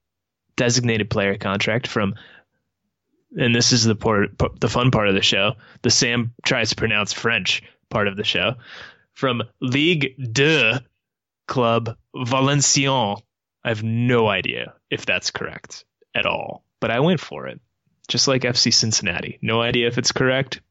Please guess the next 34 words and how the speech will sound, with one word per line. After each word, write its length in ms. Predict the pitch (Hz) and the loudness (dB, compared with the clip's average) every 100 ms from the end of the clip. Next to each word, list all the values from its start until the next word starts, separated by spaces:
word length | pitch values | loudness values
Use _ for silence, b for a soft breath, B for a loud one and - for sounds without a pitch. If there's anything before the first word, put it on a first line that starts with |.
| _ | _
but 120 | 98 | -2
we're 120 | 101 | 0
going 320 | 107 113 113 101 | 0 2 2 0
for 280 | - 90 | -2 -4
it. 140 | - - - | -4 -4 -4
<laughs> 260 | B B B B B B B 127 | B B B B B B B -4
Um, 400 | 123 123 117 110 135 | -2 2 2 0 0
they 120 | 139 | 2
signed 260 | 131 165 151 | 2 2 2
Kevin 220 | 156 147 | 0 0
Cabral 360 | 127 123 120 117 | 0 0 0 0
to 180 | 123 110 | -2 -2
a 240 | 110 117 b b b _ _ | -2 -4 b b b _ _
five-year 560 | - 143 170 156 151 131 | -4 -2 2 2 2 2
D 160 | 120 | -2
P 160 | 113 110 | -2 -6
deal 400 | 101 101 104 - - | -4 -4 -6 -10 -6
with 100 | 110 | -4
a 60 | |
club 280 | - - 135 | -2 -2 0
option 460 | 107 107 - 104 110 | 0 0 0 -2 -4
for 160 | 110 | -2
a 60 | - | 0
sixth 440 | - 131 - - | 0 0 0 -2
year. 300 | - - - B B B B | -2 -4 -6 B B B B
Uh, 300 | 113 107 104 | -2 0 2
reported 460 | 120 113 143 135 127 | 2 2 2 2 2
transfer 340 | - 123 - | 2 0 -2
fee, 300 | 117 120 113 | -4 0 0
five 340 | 113 107 110 113 | 0 -2 -4 -4
point 260 | 113 107 | -4 -2
nine 300 | 104 107 104 - B B B _ | 0 0 -2 -4 B B B _
million 560 | 117 135 170 151 120 110 | 0 2 2 2 2 2
dollars. 680 | 98 101 104 147 - - | 2 2 2 2 2 0